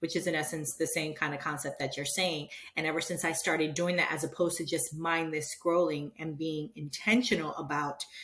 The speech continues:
reaching out my target demographic, whether it's people who I wanna listen to my podcast, people that I want, you know, other, you know,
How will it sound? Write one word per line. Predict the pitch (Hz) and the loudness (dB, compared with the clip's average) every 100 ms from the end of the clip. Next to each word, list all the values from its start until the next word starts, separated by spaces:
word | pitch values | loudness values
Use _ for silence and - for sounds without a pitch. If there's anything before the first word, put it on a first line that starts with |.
| - - | -12 -2
reaching | 185 185 180 | 0 0 0
out | 156 147 | 0 0
my | 147 | -2
target | 151 160 147 147 | 0 0 0 0
demographic, | 147 143 170 156 - - | -2 2 4 4 2 -4
whether | 143 143 143 | -4 0 0
it's | 135 - - - - _ _ _ | 0 -2 -12 -18 -18 _ _ _
people | - 160 165 | -2 2 4
who | 175 | 4
I | |
wanna | 170 190 208 | 4 4 6
listen | 262 269 233 | 6 6 6
to | 190 | 6
my | 143 | 2
podcast, | 139 135 - - 156 - | 0 -2 0 -2 -2 -4
people | 165 170 | -2 2
that | 170 | 4
I | 170 | 4
want, | 180 185 180 - - | 2 2 0 -2 4
you | 226 | 6
know, | 170 156 - | 6 2 0
other, | 185 190 | 4 4
you | 190 302 | 4 2
know, | 190 | 2